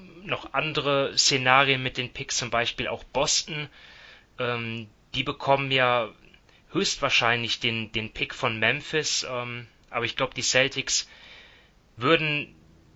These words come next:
wären, glaub ich, insgeheim natürlich froh, wenn Memphis eigentlich Playoffs verpasst, ne, und dann vielleicht irgendwie Glück hat in der Lok-, Lottery, ähm,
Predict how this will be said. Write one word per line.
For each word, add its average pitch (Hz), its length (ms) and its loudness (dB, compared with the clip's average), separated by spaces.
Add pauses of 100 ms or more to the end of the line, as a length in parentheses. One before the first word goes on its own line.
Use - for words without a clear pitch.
(160)
wären, 135 240 6
glaub 131 240 4
ich, - 180 -4
insgeheim 143 460 2
natürlich 123 380 -2
froh, 135 220 -6
wenn 120 180 0
Memphis 135 360 0
eigentlich 131 300 -6
Playoffs 123 360 4
verpasst, - 560 2
ne, 107 120 -6
und 113 260 -8
dann 117 380 0
vielleicht 117 400 -2
irgendwie 123 460 -4 (100)
Glück - 240 -6
hat 139 160 -2
in 131 60 -8
der 110 120 0
Lok-, 131 380 -6
Lottery, 143 640 -2 (880)
ähm, 117 560 2